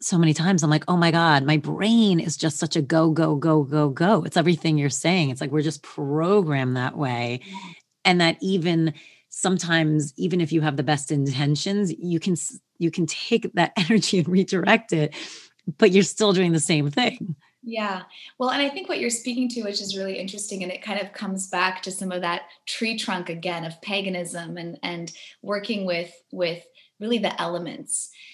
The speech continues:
Speaker 2: And, and so, you know, if we look at everything, people, plants, projects, the things that we create as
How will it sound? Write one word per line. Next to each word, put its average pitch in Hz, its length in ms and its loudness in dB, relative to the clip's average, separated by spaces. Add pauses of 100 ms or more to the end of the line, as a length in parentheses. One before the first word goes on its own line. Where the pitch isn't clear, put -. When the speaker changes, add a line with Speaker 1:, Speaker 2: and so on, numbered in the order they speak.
(140)
Speaker 2:
And, 190 320 0
and 196 180 -4
so, 214 200 -2
you 214 120 -2
know, 196 100 -2
if 202 180 -4
we 233 120 -2
look 226 360 -2
at 226 200 0
everything, 202 520 -4
people, 185 640 -6
plants, 202 800 -6 (100)
projects, 190 840 -2 (180)
the 190 80 -8
things 208 220 -6
that 190 100 -2
we 190 120 -6
create 190 560 -4 (360)
as 185 520 0